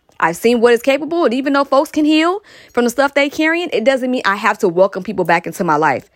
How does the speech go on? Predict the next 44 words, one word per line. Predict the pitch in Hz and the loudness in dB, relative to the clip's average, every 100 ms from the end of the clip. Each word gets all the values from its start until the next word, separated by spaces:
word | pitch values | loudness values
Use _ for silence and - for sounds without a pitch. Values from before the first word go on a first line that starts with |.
| _ _ | _ _
after | 180 175 170 | -4 -2 -2
I've | 127 | -4
healed. | 185 143 98 _ _ _ _ _ _ - 180 | -2 -2 -4 _ _ _ _ _ _ -12 -2
And | 208 | 0
that | 226 | 2
goes | 190 220 | 2 0
for | |
you | 233 247 | -4 -2
too. | 453 170 - _ - - - - | 2 0 -2 _ -20 -20 -16 -2
There | 196 | 0
are | 285 | 0
some | 320 | -2
folks | 294 247 262 | 0 0 0
that | 247 160 - | 0 -2 -2
probably | 165 185 254 | 0 0 0
have | 247 | -4
hurt | 254 262 - | -2 -2 0
you, | 269 151 | 0 2
that | 165 180 | 0 -2
probably | - 208 233 240 233 | 0 0 0 -4 -6
wanted | 151 170 208 220 | -4 -4 -4 -6
to | 220 | -6
come | 233 226 | -6 -6
back | 240 | -6
and | 233 | -8
reconcile, | 233 302 254 214 220 220 | -8 -8 -4 0 0 0
and | 196 202 202 - - | -4 -4 -8 -10 0
that | 214 - | 0 0
energy, | 240 285 233 277 | -2 -2 -2 0
that | 202 220 175 | 0 0 2
whatever | 180 240 254 | 0 0 -2
that | 254 247 | -4 -2
synergy | - 262 254 277 | 0 0 0 -4
was | 269 285 240 | -2 -4 -2
that | 196 | -2
y'all | 247 233 | 0 0
had, | 269 330 - - - _ | 0 -4 -4 -10 -20 _
it | 220 190 | -4 0
doesn't | 240 226 175 | -2 -2 -8
feel | 254 294 | -10 -8
the | 165 | -8
same. | 160 139 | -6 -4
It's | 156 170 | -4 -4
gone. | - 208 254 131 | -2 -2 -2 -6